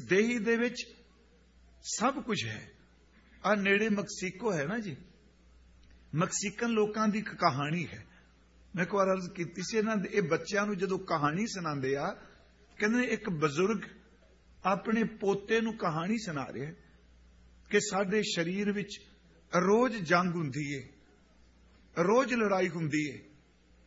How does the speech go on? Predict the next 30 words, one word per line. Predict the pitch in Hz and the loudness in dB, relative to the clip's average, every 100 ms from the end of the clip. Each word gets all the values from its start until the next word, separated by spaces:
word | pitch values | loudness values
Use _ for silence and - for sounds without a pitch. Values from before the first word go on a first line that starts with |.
| - - - - | -20 -20 -20 -4
ਤੇ | 196 | -2
ਕਹਿੰਦਾ | 190 208 208 208 208 | 2 4 4 2 0
ਇੱਕ | 202 208 | -2 -2
ਜਿੱਤ | 139 180 - | -2 -2 -2
ਜਾਂਦਾ, | 170 190 185 185 | 2 4 4 2
ਦੂਜਾ | 151 160 160 170 | 2 0 2 2
ਹਾਰ | 143 147 143 | 4 2 2
ਜਾਂਦਾ, | 156 180 170 175 | 0 0 2 2
ਜਿਹੜਾ | 139 202 196 196 196 | 2 2 0 2 2
ਅੱਜ | 202 233 | 2 0
ਹਾਰਿਆ | 196 185 156 185 | 2 2 4 2
ਉਹ | 214 | 2
ਦੂਜੇ | 165 170 160 | 0 0 2
ਦਿਨ | 185 185 | 0 2
ਜਿੱਤ | 170 160 | 0 0
ਜਾਂਦਾ। | - 143 135 - - - _ _ _ - - - - - - | 0 -2 -2 -6 -12 -20 _ _ _ -20 -20 -20 -20 -14 -4
ਪੋਤਾ | 196 196 208 | -2 2 2
ਪੁੱਛਦਾ, | 196 190 185 196 | 2 -4 -2 0
"ਜੀ | 185 | 0
ਲੜਾਈ | 233 202 156 156 185 | 0 2 2 0 0
ਕਾਹਦੀ?" | 220 226 247 214 - - - - - - - - | -2 -2 -4 -8 -16 -20 -20 -20 -20 -20 -14 -2
ਕਹਿਣ | 214 233 | 2 2
ਲੱਗੇ, | 226 196 247 - | 0 0 -2 2
"ਇਹਦੇ | 233 220 233 | 0 2 0
ਵਿੱਚ | 226 202 | -2 -4
ਦੇਵਤੇ | 139 180 185 214 214 - 233 | 0 4 6 6 4 2 0
ਤੇ | - | 2
ਦੈਂਤ | 226 139 180 190 202 | -2 4 4 4 2
ਲੜਦੇ | 202 180 160 147 180 | 2 4 2 0 0
ਨੇ।" | 165 131 | 0 -2